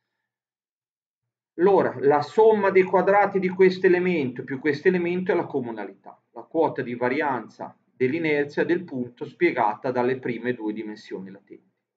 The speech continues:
La somma dei quadrati di questi due, che sarà circa un settanta per cento se vogliamo, vuol dire che le prime due dimensioni latenti riescono a spiegare il settanta per cento della distanza delle casalinghe, del punto delle casalinghe rispetto al,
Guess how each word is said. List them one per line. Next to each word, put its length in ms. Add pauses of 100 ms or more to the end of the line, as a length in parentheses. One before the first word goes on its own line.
La 80
somma 440
dei 140
quadrati 500
di 100
questi 320
due, 360 (640)
che 380 (380)
sarà 320
circa 420
un 240
settanta 580
per 200
cento 340
se 160
vogliamo, 380
vuol 180
dire 220
che 100
le 80
prime 320
due 140
dimensioni 480
latenti 540
riescono 440
a 40
spiegare 340
il 80
settanta 420
per 160
cento 460
della 240
distanza 800 (500)
delle 480
casalinghe, 800
del 200
punto 260
delle 220
casalinghe 580
rispetto 800
al, 540